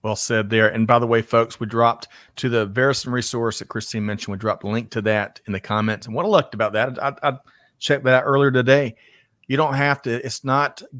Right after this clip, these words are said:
gate after gate. You submit your information and then bam, you got access to it. I hate some of those other resources where it's like three or four walls you gotta get through. Eleven twenty-four is y'all's booth at Modex.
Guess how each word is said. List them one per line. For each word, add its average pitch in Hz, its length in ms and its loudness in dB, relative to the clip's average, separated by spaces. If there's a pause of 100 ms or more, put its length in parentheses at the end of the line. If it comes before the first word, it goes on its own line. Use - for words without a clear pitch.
gate 135 280 2
after 123 260 -2
gate. 127 380 0
You 104 140 -8
submit 131 420 -6
your 147 140 -2
information 143 580 -2
and 113 100 -2
then 107 120 -2
bam, 120 400 0
you 101 40 -6
got 113 220 -4
access 117 420 -8
to 113 140 -10
it. 104 60 -4
I 98 60 -2
hate 143 340 -8 (220)
some 120 220 -6
of 113 60 2
those 107 140 -2
other 113 320 0 (340)
resources 110 580 -4
where 101 200 -6
it's - 160 -8
like 107 240 -4
three 135 180 -2
or 120 60 -2
four 123 180 -2
walls 113 340 2
you 110 60 -6
gotta 104 140 -2
get 104 180 -8
through. 101 240 -8 (320)
Eleven 156 360 6
twenty-four 156 640 2
is 110 120 -2
y'all's 113 240 2
booth 131 380 0
at 117 180 -4
Modex. 123 580 0